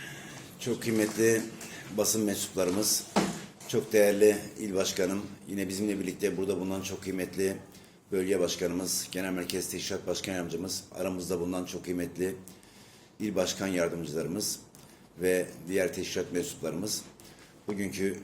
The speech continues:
Denizli ziyaretimizde bizlere eşlik eden çok kıymetli kardeşlerimize hoş geldiniz, şeref verdiniz diyorum. Toplantımızın hayırlı olmasını Cenab-ı Hak'tan diliyorum. Tabii sözlerime başlarken öncelikle bugün bereketli bir günü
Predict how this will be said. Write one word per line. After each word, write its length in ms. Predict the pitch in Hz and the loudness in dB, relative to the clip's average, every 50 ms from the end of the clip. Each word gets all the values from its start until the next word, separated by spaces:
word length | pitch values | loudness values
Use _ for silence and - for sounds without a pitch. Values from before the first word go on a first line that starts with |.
| - - - - - - - - - - - | -12 -18 -20 -20 -20 -20 -20 -20 -18 -4 0
Denizli 320 | 95 98 107 101 92 95 85 | 2 2 2 2 2 0 0
ziyaretimizde 680 | 85 95 95 92 90 87 - 87 87 82 85 92 80 | 2 4 4 4 4 2 0 -2 -4 -2 -2 -2 -2
bizlere 320 | 90 87 87 95 98 87 85 | -2 -2 0 0 2 2 0
eşlik 240 | 82 - - - | 0 -2 -2 -2
eden 200 | 90 85 92 92 85 - | -2 -2 -2 -2 -4 -4
çok 140 | 98 85 - | -6 -6 -6
kıymetli 340 | 92 90 92 85 - 95 85 | -4 -4 -4 -4 -6 -4 -2
kardeşlerimize 720 | 90 87 85 80 82 76 - 90 85 80 78 73 80 101 | 0 0 0 0 0 -2 0 0 0 -2 -2 -2 -2 -2
hoş 280 | 98 87 101 101 92 - | -2 -2 -2 -4 -2 0
geldiniz, 440 | 101 90 82 78 95 113 117 - - - - - | 2 2 2 2 0 -2 -2 -2 -4 -4 -2 2
şeref 260 | 104 101 98 87 85 | 2 2 2 4 4
verdiniz 320 | 87 87 82 82 80 78 76 | 4 4 4 2 0 -2 -2
diyorum. 260 | 78 80 92 117 123 - - - - - - - - | -2 0 0 -2 -4 -6 -12 -16 -18 -18 -20 -20 -8
Toplantımızın 680 | - 110 95 - 104 101 - - 92 92 - 90 117 120 | -6 -4 -2 2 2 2 2 0 -4 -4 -2 0 0 0
hayırlı 360 | 113 - 92 98 95 95 98 | 0 0 2 2 4 4 4
olmasını 540 | 95 87 87 82 80 - 98 101 107 110 104 | 4 4 4 2 0 0 0 0 0 0 0
Cenab-ı 300 | 107 92 98 101 92 87 | 0 2 2 4 4 4
Hak'tan 260 | 85 - - 123 117 | 2 2 2 0 2
diliyorum. 320 | 107 95 90 87 76 69 - - - - - - - - - - - - - - - - - - - - | 2 4 4 2 2 2 -2 -8 -12 -16 -18 -20 -18 -18 -18 -18 -20 -20 -18 -18 -18 -18 -18 -18 -8 -4
Tabii 140 | - 127 123 | -2 0 0
sözlerime 480 | 120 127 127 117 110 120 117 117 120 117 | 2 4 6 6 8 8 8 8 8 8
başlarken 460 | 110 107 107 - 117 110 120 117 113 | 8 6 6 6 4 4 4 4 2
öncelikle 680 | 104 107 107 98 107 107 107 107 - 110 113 113 117 113 - - - - - - - - - - - - | 2 2 2 4 4 4 4 4 4 6 6 6 4 2 -2 -10 -16 -20 -20 -20 -20 -20 -20 -20 -16 -6
bugün 280 | 92 104 107 107 101 | -2 0 0 2 4
bereketli 520 | 101 101 101 95 - 104 95 - - 101 95 | 4 4 4 4 4 2 -2 -2 -2 -4 -2
bir 40 | |
günü 320 | 98 87 92 92 98 90 | -2 -2 -2 -2 -2 -2